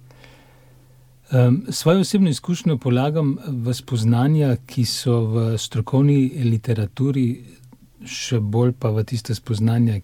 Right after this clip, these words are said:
ki sem jih slišal ob tem, ko sem sam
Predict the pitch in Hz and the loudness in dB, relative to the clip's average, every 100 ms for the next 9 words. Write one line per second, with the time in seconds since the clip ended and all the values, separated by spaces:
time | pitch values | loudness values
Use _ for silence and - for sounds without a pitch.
0 | - - - - 107 107 95 - - _ | -10 -10 -8 -4 -2 -2 -4 -8 -20 _
1 | - _ - - - 120 117 - 110 107 | -20 _ -12 -8 0 0 2 0 2 0
2 | - - - - - _ _ _ - - | -4 -20 -20 -20 -20 _ _ _ -20 -6
3 | 127 110 - 104 - 107 - 120 107 | 0 2 0 -2 0 0 0 2 2